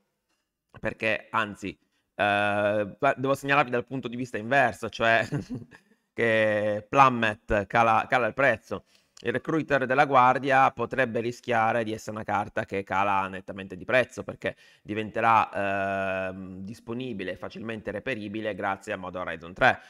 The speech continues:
Modern Horizon tre è un set che comunque stamperanno abbastanza, anche se limitato, quindi carte del genere tendenzialmente poi tendono a scendere. Considerate che poi una volta che la mettono in Modern vuol dire che fanno Tana libera tutti e probabilmente ce la ritroviamo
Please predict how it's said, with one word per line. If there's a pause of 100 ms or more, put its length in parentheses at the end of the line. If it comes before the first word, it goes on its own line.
(140)
Modern
Horizon
tre
è
un
set
che
comunque
stamperanno
abbastanza,
anche
se
limitato, (280)
quindi
carte
del
genere
tendenzialmente
poi
tendono
a (440)
scendere.
Considerate
che
poi
una
volta
che
la
mettono
in
Modern
vuol
dire
che
fanno
Tana
libera
tutti
e
probabilmente
ce
la
ritroviamo